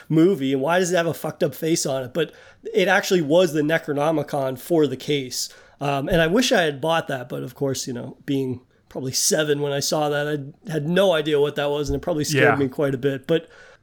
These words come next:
Speaker 2: I think it also made a noise, like it had a button on it or something that you
Speaker 1: Oh,
Speaker 2: could
Speaker 1: yeah,
Speaker 2: press.
Speaker 1: yeah,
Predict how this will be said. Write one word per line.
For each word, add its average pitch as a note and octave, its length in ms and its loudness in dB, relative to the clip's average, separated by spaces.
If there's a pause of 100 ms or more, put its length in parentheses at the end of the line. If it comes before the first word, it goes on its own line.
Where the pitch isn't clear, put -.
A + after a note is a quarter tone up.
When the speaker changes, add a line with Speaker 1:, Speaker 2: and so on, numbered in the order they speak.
(260)
Speaker 2:
I - 80 0
think G#3 160 2
it G#3 40 6
also G#3 220 4
made G3 180 6
a C#3 60 6
noise, C3 500 2
like C3+ 80 0
it C#3 60 2
had C#3 100 4
a B2 60 2
button A#2+ 380 -6
on C#3 200 0
it D#3 140 -2
or D3 80 -6
something D3 240 -4
that C#3+ 80 0
you E3+ 60 4
Speaker 1:
Oh, A3 220 6
Speaker 2:
could E3+ 40 2
Speaker 1:
yeah, G3 120 4
Speaker 2:
press. B3 120 4
Speaker 1:
yeah, B3+ 140 0